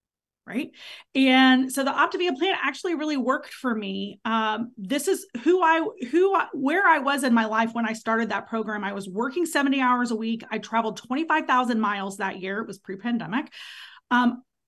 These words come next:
food prep overwhelmed me. Like, "Let's food prep on Sunday afternoon for the week." Well, I would do that, and then I wouldn't eat any of the stuff that I food prepped, and I spent all this money, and I ended up eating out or eating convenient or what have you.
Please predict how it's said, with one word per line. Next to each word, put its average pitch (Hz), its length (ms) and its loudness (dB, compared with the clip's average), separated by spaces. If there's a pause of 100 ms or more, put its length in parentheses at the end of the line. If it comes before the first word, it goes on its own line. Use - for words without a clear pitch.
(120)
food 311 240 2
prep 233 440 0 (320)
overwhelmed 240 920 4
me. - 380 -8
Like, 220 240 -4
"Let's 466 200 -4
food 392 180 4
prep 403 180 -2
on 349 140 4
Sunday 311 300 2
afternoon 294 580 2
for 269 200 -2
the 269 100 0
week." 254 340 -2
Well, 240 120 2
I 254 120 6
would 240 240 0
do 359 220 4
that, 240 340 4
and 269 100 6
then 269 100 4
I 277 80 2
wouldn't 294 420 0
eat 294 260 0
any 262 220 4
of 233 100 0
the 226 80 -6
stuff 254 280 -2
that 247 100 0
I 226 120 2
food 285 280 -4
prepped, 220 340 2
and 233 120 2
I 233 100 2
spent 247 280 -2
all 240 120 2
this 226 180 -4
money, 226 340 0
and 220 140 -4
I 220 60 -6
ended 220 240 -4
up - 100 -8
eating 214 260 -4
out 214 240 -4
or 214 100 -6
eating 220 240 -6
convenient 208 420 -8
or 202 100 -10
what 190 140 -4
have 226 200 2
you. 208 200 -6